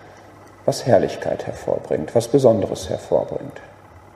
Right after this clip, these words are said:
Als Hiob Gott erkennt, gibt es ein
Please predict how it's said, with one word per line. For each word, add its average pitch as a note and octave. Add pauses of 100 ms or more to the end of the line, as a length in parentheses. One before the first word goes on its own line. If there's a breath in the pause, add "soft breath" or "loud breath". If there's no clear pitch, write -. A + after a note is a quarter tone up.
(3750 loud breath)
Als D3
Hiob G3
Gott C#3
erkennt, C3+ (960)
gibt C3
es -
ein A2+